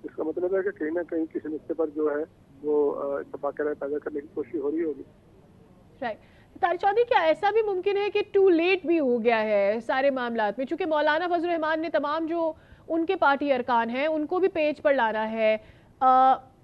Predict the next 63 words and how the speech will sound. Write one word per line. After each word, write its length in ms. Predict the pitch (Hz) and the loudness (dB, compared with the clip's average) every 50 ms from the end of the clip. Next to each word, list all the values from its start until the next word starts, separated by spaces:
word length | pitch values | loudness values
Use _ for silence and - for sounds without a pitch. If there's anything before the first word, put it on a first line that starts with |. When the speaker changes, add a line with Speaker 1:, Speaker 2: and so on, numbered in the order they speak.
| _ _ _ | _ _ _
Speaker 2:
पी-, 240 | 349 339 349 339 339 | 0 0 0 0 2
People's 320 | - 381 381 403 427 392 | 2 2 2 2 0 -2
Party 300 | - 370 339 359 349 359 | 0 0 0 2 2 0
की 100 | 320 359 | 0 0
जानिब 280 | 302 330 311 311 330 311 | 2 2 2 2 0 -2
से, 100 | - 330 | -4 -4
बिलावल 320 | 277 302 285 277 302 330 | -2 0 2 2 2 2
भुट्टो 240 | 311 330 285 339 320 | 2 0 -2 -2 -4
की 100 | 285 320 | -4 -4
जानिब 260 | 269 294 277 285 311 | -2 -2 -2 -4 -4
से 100 | 294 320 | -6 -4
कोशिश 340 | 302 294 285 277 - 330 294 | -2 -2 -2 0 -2 -4 -6
की 160 | - 320 311 | -4 -4 -2
गई 200 | 269 302 302 311 | 0 0 0 0
कि 100 | 285 320 | -2 -4
सबसे 240 | - 311 277 - 311 | -4 -4 -4 -4 -4
पहले 220 | 277 302 294 302 294 | -2 0 0 2 2
मौलाना, 540 | 269 262 262 247 247 262 277 294 294 294 | 2 2 2 2 0 0 0 -2 -2 -2
अ, 520 | 285 - 269 277 269 277 254 - 262 269 254 | -2 -4 -4 -4 -4 -4 -4 -6 -6 -8 -4
फजल 240 | - 277 269 277 294 | -2 -2 -2 -2 -2
रहमान 320 | 285 277 277 269 269 277 | -2 -2 -4 -4 -6 -2
को 100 | 269 294 | -2 0
राजी 280 | 262 240 240 240 277 262 | 0 0 0 -2 -4 -4
कर 140 | 277 247 | -2 -2
लिया 220 | 247 240 247 240 240 | -2 -2 -2 -2 -2
जाए, 280 | 220 247 233 240 247 | -2 -2 -2 0 -2
जिनको 360 | 240 240 262 254 247 - 269 262 | -2 -4 -4 -4 0 0 0 0
Trump 320 | 262 - 285 269 269 269 | 2 0 -2 -2 -2 -4
card 260 | - 254 240 247 240 | -2 -2 -2 -2 -2
की 100 | - 277 | -4 -4
हैसियत 360 | 269 262 247 240 254 254 247 | -4 -4 -4 -4 -4 -4 -2
हासिल 320 | 254 220 220 220 254 247 262 | -2 -2 -2 -2 -2 -4 -2
है 220 | 254 240 220 240 | -2 0 0 -2
इस 80 | 262 - | -2 -4
पूरी 280 | - 320 339 339 330 | -4 -2 -2 0 0
आईनी 240 | 294 240 240 240 247 | 0 0 0 -2 -4
तरमीम 380 | 240 254 233 226 240 233 233 226 | -4 -6 -6 -4 -4 -6 -6 -4
के 120 | - 240 | -4 -4
अंदर। 260 | 214 208 208 220 220 220 - - - - - - - 370 | -4 -2 -2 -2 -2 -4 -8 -16 -20 -20 -20 -10 -6 -6
So, 100 | 359 - | -2 -2
क्या 120 | 370 339 | 0 0
ये 220 | 370 330 311 339 330 | 2 2 0 2 2
भी 120 | 339 381 | 2 2
एक 180 | 359 359 320 285 | 2 0 0 0
delay 240 | 330 311 302 302 | 2 4 4 4
हो 160 | 311 311 302 285 | 4 4 2 0
सकता 280 | 302 294 285 - 294 | 0 -2 -2 -2 -2
है? 260 | 294 285 285 277 277 | 0 0 0 0 0
दूसरी 280 | 269 277 320 294 359 320 | 0 -2 -4 -4 -4 -2
जानिब 280 | 302 320 320 311 330 320 | -2 -2 -2 -2 -2 -4
हम 120 | 320 294 | -4 -4
देख 240 | 277 294 294 294 302 | -2 -2 -2 -2 -2
रहे 100 | 302 302 | -4 -4
हैं 80 | 302 | -2
कि 80 | 302 311 - | -2 -4 -4
एमकेएम 420 | 277 277 277 277 - 302 294 294 | -4 -4 -6 -4 -4 -4 -4 -2
भी 100 | 285 311 | -2 -2
अभी 180 | 294 285 302 285 | -2 0 0 -2
अरकान 400 | 277 277 277 277 262 269 269 269 | -2 -2 -2 -4 -4 -4 -4 -6
से 120 | - 294 | -6 -4
मिल 180 | 277 269 269 285 | -2 0 0 0
रहे 280 | 262 269 262 262 262 | 0 -2 -2 -2 -2
हैं। 300 | 247 254 254 254 247 247 | -4 -4 -6 -6 -8 -10